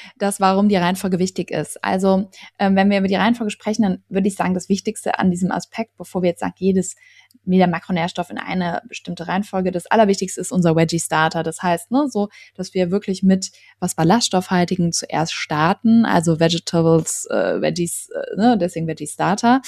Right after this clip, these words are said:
also irgendwie Gemüse gerne vorweg, ne, deswegen war ja so mit auch Bitterstoffen das ganz schön und dann da direkt diese, dieser Garden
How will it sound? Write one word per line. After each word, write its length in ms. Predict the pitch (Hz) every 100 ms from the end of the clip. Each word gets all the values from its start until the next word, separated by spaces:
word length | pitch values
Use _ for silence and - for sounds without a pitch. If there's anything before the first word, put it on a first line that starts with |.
| - - -
also 240 | 185 175 -
irgendwie 340 | 202 190 180
Gemüse 600 | 180 175 185 185 170 165
gerne 420 | 151 147 165 156
vorweg, 480 | - 175 160 123 -
ne, 200 | 190 233
deswegen 420 | 185 180 175 165 -
war 100 | 170
ja 180 | 160 170
so 100 | 170
mit 160 | 165 170
auch 120 | 170
Bitterstoffen 480 | 170 233 208 196 185
das 120 | 180
ganz 180 | - 170
schön 140 | 190
und 100 | 175
dann 160 | 170 165
da 80 | 170
direkt 320 | 160 175 -
diese, 280 | 175 165 160 _ _ _
dieser 160 | 170 160
Garden 560 | 170 185 202 196 190